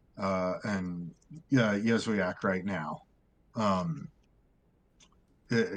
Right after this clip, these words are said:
you know, the other, the other thing to talk about when we talk about, uh, it changes potentially to the attack and everything like that. And, you know, I do feel a little bit bad for Daniel Rios. I think he's been a great servant for the club, but I just don't see his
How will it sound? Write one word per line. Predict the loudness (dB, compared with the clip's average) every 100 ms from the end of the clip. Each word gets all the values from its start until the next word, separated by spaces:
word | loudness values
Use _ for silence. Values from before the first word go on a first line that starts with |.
| -8 -14 -6
you | 0 2
know, | 2 2
the | 4
other, | 6 6 6 4 0 _ _ _ _ _ _ _ _
the | 6 8
other | 8
thing | 8 6
to | 6
talk | 8 6 6
about | 6 6
when | 4
we | 2
talk | 4 2
about, | 2 2 2
uh, | -4 -8
it | -6
changes | -2 2 2 2 -2 -2
potentially | -4 0 0 0 -4 -4
to | -6 -8
the | -8
attack | -4 -2 -2
and | -2
everything | -4 -6 -6 -6
like | -6 -4
that. | 0 2 2
And, | -2 -8 -14 -20 -18 -14
you | -4
know, | -2
I | 2
do | 2
feel | 2 2
a | 2
little | 0
bit | -2 0
bad | 0 0
for | -4
Daniel | -4 -4 -4
Rios. | -2 -2 0
I | -2
think | -4
he's | -6 -4
been | -4
a |
great | -2 -2 -2
servant | -2 -2 0 -4
for | -6
the | -8
club, | -2 -2 -2
but | -4
I |
just | -4 -4 -2
don't | -2 -2
see | -4 0 0 0 -2
his | -2 -2 -2 -2 -6